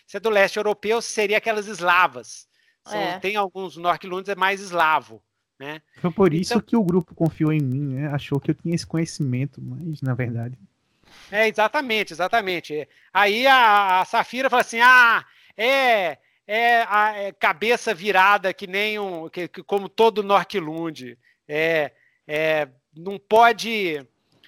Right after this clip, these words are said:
Speaker 1: não pode, o t-, o clima não pode esquentar um pouquinho que ele já con-, con-, não consegue pensar direito, né? E, e vocês estão assim na primavera, então tá relativamente quente em comparação com as terras nórdicas,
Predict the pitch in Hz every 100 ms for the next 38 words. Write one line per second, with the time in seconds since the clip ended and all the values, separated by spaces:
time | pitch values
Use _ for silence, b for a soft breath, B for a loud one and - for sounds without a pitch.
0 | _ - 170 202 190 202 208 208 180 202
1 | 208 208 196 185 170 160 175 185 - 262
2 | 233 208 254 302 311 269 262 294 - 294
3 | 233 226 226 214 - 233 254 254 240 233
4 | 240 226 214 214 208 202 196 202 196 208
5 | 208 208 - 185 160 135 117 - 110 _
6 | _ _ _ _ 131 156 - _ _ _
7 | _ _ _ 160 208 247 - 208 233 -
8 | 226 - 233 240 240 233 240 240 220 185
9 | 185 175 208 208 - - 170 214 208 208
10 | 190 196 - - 185 196 196 185 170 185
11 | 175 - 160 165 165 160 - 165 160 160
12 | - - 143 139 156 151 - - 110 -